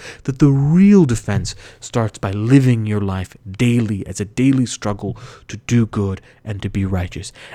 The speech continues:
and to f-, specifically fight against oppression. In Islam in particular, probably because Islam comes out of a minority experience, mm, the early Muslims themselves were either orphans or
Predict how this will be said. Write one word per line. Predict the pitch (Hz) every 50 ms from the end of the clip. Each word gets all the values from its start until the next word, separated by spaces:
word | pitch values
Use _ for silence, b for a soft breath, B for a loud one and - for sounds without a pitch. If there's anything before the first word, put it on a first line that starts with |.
| B
and | B 113 107 98
to | - -
f-, | 98 - - - - -
specifically | - - - 123 - - - 240 214 - 196 135 - - 113 95 - b b b
fight | b - - - - 135 123 123 -
against | 117 104 104 98 92 92 - - - _ -
oppression. | 104 95 - - - 95 95 - - 98 98 - B B B B B B B -
In | 135 135
Islam | - 135 127 - - - 170 180 190 196 156 127
in | 123
particular, | 113 - 110 - - - - - - - -
probably | - - - - 185 185 196 185 - 165
because | 135 127 - - 117 104 - -
Islam | 110 - - - 120 113 107 101 - -
comes | - - 110 104 104 98
out | 98 92 95 -
of | 90 92
a | 92
minority | 87 87 87 90 90 92 92 92 95 90 90 92 87
experience, | 85 - - - - 87 73 - - - - - B B B B B B 113 B
mm, | 113 110 107 107 104
the | 113 - -
early | 156 180 180 170 147
Muslims | 135 131 127 - 123 113 107 101
themselves | 101 92 90 90 - - 113 104 98 90 82 - B B B B B B
were | - 73 -
either | - 87 87 90 90 - - _
orphans | - 113 127 131 - - - 120 117 117 117 117 117 110 110 - -
or | - 82 73 53 - -